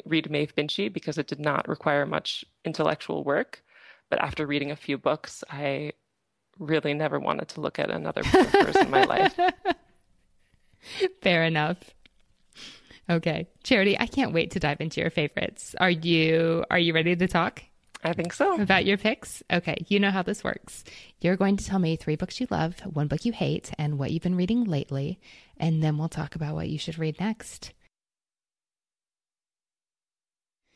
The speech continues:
Speaker 2: Okay, let's start with your favorites. What's the first book you love?
Speaker 1: The first book I've chosen was Peace Like a River by Leif Enger.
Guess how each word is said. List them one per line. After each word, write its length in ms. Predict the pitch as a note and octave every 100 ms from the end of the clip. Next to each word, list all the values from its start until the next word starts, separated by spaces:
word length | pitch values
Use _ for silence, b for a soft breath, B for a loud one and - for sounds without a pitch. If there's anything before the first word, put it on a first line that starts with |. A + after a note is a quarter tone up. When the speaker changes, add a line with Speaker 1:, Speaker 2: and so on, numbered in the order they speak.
| b b b b b b -
Speaker 2:
Okay, 280 | - D#3 C#3+ - E3
let's 240 | G3 G3+
start 160 | A#3+ A3
with 120 | A#3
your 100 | A#3+
favorites. 600 | A3 A3+ D3+ - - -
What's 240 | E3 F#3
the 100 | -
first 220 | - F#3+ -
book 160 | E3
you 80 | E3+
love? 220 | F3 D#3 - - -
Speaker 1:
The 140 | F#3
first 460 | - - D#4 - -
book 140 | F3 E3
I've 160 | -
chosen 540 | - D3 C3+ - D#3+ D#3
was 420 | D#3 D3+ - - _ _
Peace 340 | - G#3+ - F3+
Like 180 | F3
a 100 | F3
River 460 | D3 C#3 D3+ B3 E4+
by 220 | G#3+ E3
Leif 280 | D3+ D3 -
Enger. 460 | C3+ C3+ - D#3